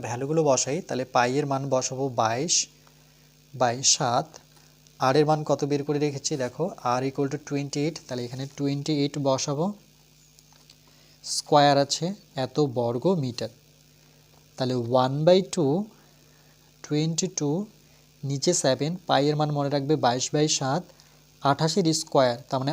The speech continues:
আঠাশকে দুবার লিখতে হবে, এই লাইনটা কিন্তু মনে রাখতে হয়। স্কয়ার বলতে দুটো, সাত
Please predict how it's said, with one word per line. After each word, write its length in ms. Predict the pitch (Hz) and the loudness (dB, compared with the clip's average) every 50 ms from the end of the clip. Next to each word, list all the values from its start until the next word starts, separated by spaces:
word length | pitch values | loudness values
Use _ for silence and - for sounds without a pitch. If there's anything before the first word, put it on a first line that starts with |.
| 143 135 127 | -2 -2 -2
আঠাশকে 440 | - 143 151 - - - - 180 202 220 214 - - - 135 131 | -2 -2 -2 -2 -2 -2 0 0 -2 -2 -4 -8 -10 -6 0 2
দুবার 240 | 165 160 147 143 127 120 | 4 4 4 4 4 2
লিখতে 180 | 117 - - - | -2 -6 -8 -8
হবে, 120 | 123 117 127 135 127 123 | -8 -8 -8 -8 -10 -8
এই 80 | 127 131 135 | -6 -4 -4
লাইনটা 220 | 131 131 131 139 143 | -4 -4 -2 -4 -4
কিন্তু 140 | 156 165 185 165 143 | -2 -2 -2 0 0
মনে 120 | 135 131 117 | 0 0 -2
রাখতে 220 | 117 120 - - 123 113 | -4 -6 -8 -14 -16 -14
হয়। 120 | 120 117 - _ _ _ _ _ _ _ _ _ _ _ _ - - - | -14 -14 -16 _ _ _ _ _ _ _ _ _ _ _ _ -6 -4 -4
স্কয়ার 440 | - - - 143 139 139 147 156 165 156 | -6 -2 2 4 6 6 6 6 4 4
বলতে 220 | 165 160 160 190 220 247 - - _ 147 135 123 | 2 2 2 2 0 0 -2 -4 _ -4 -2 -2
দুটো, 220 | 127 117 - 113 110 - _ _ _ _ _ - - - - | -2 -2 -4 -6 -8 -10 _ _ _ _ _ -12 -6 -4 -4
সাত 300 | - - 131 127 131 139 | -4 -2 0 0 0 0